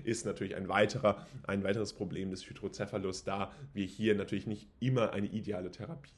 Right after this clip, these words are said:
ermöglichen können, weil, äh, hier eben diese schwerwiegenden Folgen dann für das, für den Patienten oder die Patientin entsprechend folgsam sind.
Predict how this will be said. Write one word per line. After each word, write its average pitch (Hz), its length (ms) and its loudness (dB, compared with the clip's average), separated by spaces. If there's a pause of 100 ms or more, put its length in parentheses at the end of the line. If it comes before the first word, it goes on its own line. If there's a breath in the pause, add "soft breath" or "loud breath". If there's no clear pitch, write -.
(300 loud breath)
ermöglichen 101 560 0
können, 107 400 2
weil, 101 260 6 (240)
äh, 90 300 -6 (180)
hier 95 340 -4
eben 90 200 -8
diese 92 260 -6 (540 loud breath)
schwerwiegenden 101 720 4
Folgen 92 500 0
dann 57 320 -8
für - 160 -4
das, - 240 -4 (220 loud breath)
für 123 80 0
den 107 160 4
Patienten 92 380 -4
oder 92 100 -4
die 92 80 -14
Patientin 101 580 -6
entsprechend 110 480 -6 (720 loud breath)
folgsam - 760 0
sind. - 380 -16